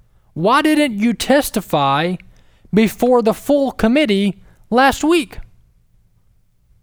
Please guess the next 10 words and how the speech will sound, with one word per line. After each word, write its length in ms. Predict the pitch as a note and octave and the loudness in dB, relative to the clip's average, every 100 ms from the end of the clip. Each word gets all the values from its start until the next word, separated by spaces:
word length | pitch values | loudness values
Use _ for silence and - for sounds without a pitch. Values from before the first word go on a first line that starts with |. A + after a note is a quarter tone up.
| _ _ _ _ _ _ | _ _ _ _ _ _
Why 220 | F#3 A3+ | -2 0
didn't 180 | C#4+ C#4 | 0 0
you 100 | C4 | -2
testify 540 | G#3+ C4+ C4+ G3+ F#3+ F#3+ | 0 -2 -2 -4 -2 0
before 320 | F#3+ - G#3+ | -2 -4 -4
the 100 | G3 | -4
full 280 | - C4 C4 | -2 -4 -2
committee 400 | A3 A#3 A3+ F#3+ | -2 0 0 -2
last 300 | F#3+ G#3 - | -2 -4 -4
week? 340 | D4+ - - | -6 -8 -20